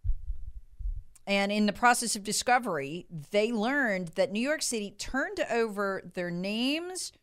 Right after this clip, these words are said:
social security numbers, and fingerprints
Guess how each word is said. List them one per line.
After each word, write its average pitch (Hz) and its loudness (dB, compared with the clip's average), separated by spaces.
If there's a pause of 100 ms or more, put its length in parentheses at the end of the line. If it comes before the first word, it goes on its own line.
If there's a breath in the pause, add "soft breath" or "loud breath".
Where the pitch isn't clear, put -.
(120)
social - 0
security 285 2
numbers, 226 0 (100)
and 180 -2 (600)
fingerprints 427 4